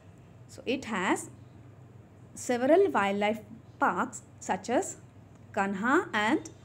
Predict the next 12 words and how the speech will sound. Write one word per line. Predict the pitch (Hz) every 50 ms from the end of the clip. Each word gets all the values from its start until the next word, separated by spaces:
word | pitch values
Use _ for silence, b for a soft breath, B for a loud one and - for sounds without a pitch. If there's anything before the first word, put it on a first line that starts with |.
| - - 190
Bandhavgarh. | 185 196 190 202 208 202 196 196 190 190 170 156 - - - - - - - - - - - - - - - - - - - - - - - - - - - - - - - -
And | 233 226
the | -
last | - 208 208 220 247 277 - -
one | 254 254 254 285
is | 480 554 -
Chhattisgarh. | - - - 208 190 - 214 202 190 175 196 180 175 175 - - - - - - - - - - - - - - - - -
Capital | 233 226 233 277 294 370 381 392
of | 392 381
Chhattisgarh | 392 - 269 - - 214 220 208 208 208 208 208 240 381
is | 523 - - - - - - - - - - - - - - - -
Raipur. | 214 196 202 202 196 - - 220 202 190 180